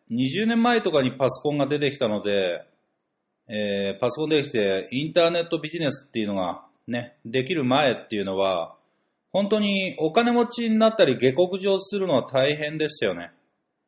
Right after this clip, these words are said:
うん。まあ、会社で働き続けてしっかり出世していくか、それとも起業するか。起業するためには、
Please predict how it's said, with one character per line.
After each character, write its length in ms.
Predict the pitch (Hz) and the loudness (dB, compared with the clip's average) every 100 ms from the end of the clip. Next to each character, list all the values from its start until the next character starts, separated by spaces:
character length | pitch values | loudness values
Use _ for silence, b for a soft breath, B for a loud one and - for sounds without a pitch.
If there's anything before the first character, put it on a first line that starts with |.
| _ _ _ _ _ _ _ _ _ _ _ _ _ - | _ _ _ _ _ _ _ _ _ _ _ _ _ -8
う 40 | |
ん。 440 | 120 104 87 73 - _ _ _ _ _ _ | -4 -4 -4 -10 -16 _ _ _ _ _ _
ま 140 | 147 147 | -2 -2
あ、 100 | 139 | 2
会 280 | 170 208 | 2 2
社 140 | 220 240 | 4 4
で 120 | 220 | 4
働 460 | 202 185 196 196 196 | 4 2 4 2 0
き 40 | |
続 140 | 202 202 | -4 -2
け 80 | |
て 100 | 147 | 0
し 120 | 131 - | -2 0
っ 20 | |
か 100 | 185 | 0
り 100 | 139 | 0
出 220 | - 139 | -4 -6
世 320 | 135 - 175 | -6 -2 -2
し 80 | 165 | 0
て 100 | 175 | -2
い 140 | 165 | -2
く 60 | - | 0
か、 180 | 143 127 | 0 2
そ 140 | - | 0
れ 60 | 170 | -2
と 80 | 175 | 0
も 180 | 123 | -2
起 240 | - - 131 | -4 -10 -2
業 180 | 147 139 | 0 0
す 140 | 139 | -4
る 80 | 135 | -4
か。 320 | - 90 - _ _ _ _ _ _ _ _ _ _ _ _ _ _ _ | -2 -2 -6 _ _ _ _ _ _ _ _ _ _ _ _ _ _ _
起 220 | - 170 | -6 -2
業 220 | 175 226 | 4 4
す 160 | 226 240 | 4 0
る 100 | 226 | 2
た 140 | 226 | 4
め 100 | 226 | 4
に 100 | 220 | 4
は、 480 | 160 135 117 85 - | 4 6 6 2 -4